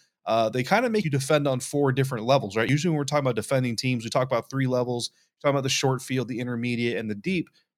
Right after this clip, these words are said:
But with the Philadelphia Eagles, they also make you defend kinda behind the line of scrimmage because that quarterback is able to do so many things. But you kinda saw the Tampa Bay Buccaneers defense, I don't wanna say step off the gas a little bit trying to get to Jalen Hurts, but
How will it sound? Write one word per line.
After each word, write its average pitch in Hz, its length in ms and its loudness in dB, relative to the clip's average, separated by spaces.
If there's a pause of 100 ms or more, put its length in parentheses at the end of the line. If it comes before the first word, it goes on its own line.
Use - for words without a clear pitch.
(300)
But 139 100 0
with 147 100 2
the 139 60 -2
Philadelphia 147 420 4
Eagles, 170 280 2
they 139 80 4
also 170 240 2
make 139 240 2
you 131 80 0
defend 120 420 0
kinda 113 200 0
behind 123 420 0
the 190 80 0
line 117 200 0
of 104 100 -2
scrimmage 110 320 -4
because 117 400 -2
that 120 180 0
quarterback 104 500 -2
is 101 120 -2
able 104 400 -2 (320)
to 135 80 -2
do 117 160 0
so 110 200 0
many 110 220 0
things. 190 260 -2
But 117 160 -4
you 107 120 -6
kinda 185 260 -2
saw 156 160 2
the 127 60 -2
Tampa 135 280 -2
Bay 123 120 2
Buccaneers 113 420 -2
defense, 139 380 0
I 240 40 0
don't 294 80 0
wanna 190 100 0
say 123 420 4 (300)
step - 360 4
off 113 340 -2
the 123 80 -2
gas 113 380 2
a - 20 -4
little 151 140 0
bit 170 120 0
trying 139 180 4
to 120 80 0
get 120 160 0
to 127 120 -2
Jalen 120 360 0
Hurts, 147 240 -2
but 120 320 0